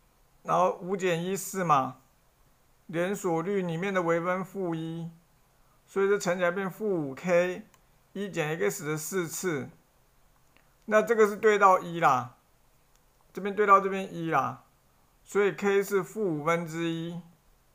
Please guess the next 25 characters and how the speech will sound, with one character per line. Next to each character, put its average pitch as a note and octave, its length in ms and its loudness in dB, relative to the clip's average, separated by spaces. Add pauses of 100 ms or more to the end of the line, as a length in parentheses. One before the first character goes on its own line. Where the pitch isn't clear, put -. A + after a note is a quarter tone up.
，K F#3+ 220 -2
负 F#3 160 -8 (120)
五 D3 40 -6
分 D#3+ 200 -2
之 D#3 220 -6
一， D3+ 320 -6 (800)
所 G#3 160 2
以 G#3 60 6
呢 G3+ 120 4
不 F#3+ 160 -2
定 G3+ 220 2
积 F#3+ 140 0
分 G3 200 0
是 G3 80 0
负 A3 180 -6
五 F3 120 0
分 F#3+ 200 0
之 F3+ 220 -4
一， F#3+ 380 -6 (420)
一 G3 160 -10
减 D#3 300 -4
X F3+ 240 -4
的 D3+ 100 0
五 C3+ 200 -6
次， D#3 420 -4